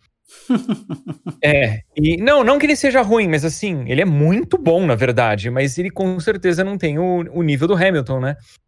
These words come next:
E aí a gente tem que pensar também, ahn, dois mil e vinte e dois. O regulamento muda, a gente não sabe como que os carros vão tá. Não vai dar pra usar tanto ainda o input do Hamilton em relação a dois mil e vinte e dois, porque não são carros que foram testados ainda.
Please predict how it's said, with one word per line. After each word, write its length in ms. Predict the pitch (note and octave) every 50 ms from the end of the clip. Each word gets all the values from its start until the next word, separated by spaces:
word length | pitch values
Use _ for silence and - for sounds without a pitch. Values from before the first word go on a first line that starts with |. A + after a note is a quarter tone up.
| _ _ _ _ _ _ _ _ -
E 160 | C#3 C3+ C#3
aí 300 | C#3 C#3+ C#3+ C#3+ D3+ E3+
a 20 |
gente 160 | E3+ F3+ F#3
tem 120 | - - G3+
que 80 | F#3+
pensar 340 | F#3 G#3+ G3 F3 - G3 F3+
também, 420 | D#3 F3 D3+ D3+ D#3+ F#3 G3 G3+ - _ _ _ _ _ _ _
ahn, 380 | - B2+ B2+ C3 C3 C3 C3 C3
dois 240 | A#2+ D3+ D3 C3 C#3+
mil 120 | F3 F#3+
e 60 | F#3
vinte 280 | D#3+ F3+ F#3+ E3+ - F#3
e 40 | E3
dois. 540 | C#3 B2+ A#2+ G#2+ F#2+ F#2+ F#2 - - - - _ _ _ _ _ _ _ _ _ _ _ _ _ _ _ _
O 60 | _
regulamento 560 | B2 C3 A#2+ C3 C#3 C3+ C3 C#3 C#3+ C#3 - F3
muda, 480 | F3 F3+ G#3 A#3 A#3+ G3 G3+ A3+ G#3+
a 80 | F#3+ D#3
gente 220 | C#3+ C#3+ C3+ C#3+
não 80 | D3 C#3
sabe 240 | - C#3 C#3 C#3 -
como 200 | - C#3 C3+ A#2+
que 80 | -
os 120 | C3 A#2 -
carros 280 | - C#3+ B2+ C3 C#3
vão 240 | C3 B2+ D#3 F3 F3+
tá. 320 | E3 - E3+ E3+ F3+ - - _ _ _ _ _ _ _ _ _ _ _ _ _ _ _ _ _ _ _
Não 240 | - C#3 E3 F#3+ G3+
vai 120 | F3 F3 D3+
dar 140 | C#3+ C3+
pra 160 | B2 D3 C#3+ C#3+
usar 240 | C3 A#2 C#3 C3+
tanto 380 | B2 - - C#3+ C#3 C3 A#2+ C3+
ainda 280 | B2+ B2+ C3 B2+ B2+ B2
o 120 | B2+ C3
input 400 | C3 A#2+ G2+ - C3 A#2+ - C3
do 80 | C3 C3
Hamilton 400 | A#2+ B2+ B2+ B2+ B2 G#2 C3+ C3
em 60 | B2+
relação 280 | B2+ B2+ B2 A2 -
a 40 | B2+
dois 140 | B2 B2 A2+
mil 100 | B2 C3
e 40 | A#2+
vinte 220 | B2 C#3+ C#3 -
e 40 | D#3+
dois, 240 | D#3 F#3+ A#3 B3 -
porque 280 | - - C3+ - -
não 100 | A#2+ A#2+
são 180 | B2 - - B2+
carros 280 | A2 B2 A#2+ A#2+ A#2 -
que 80 | -
foram 240 | - - C3 C3+ C3+
testados 560 | - C#3 B2+ - - C3+ B2+ C3 C3 C3+ C3
ainda. 440 | F3 F3 E3+ E3 F#3 G#3 G3+ B3+ C4+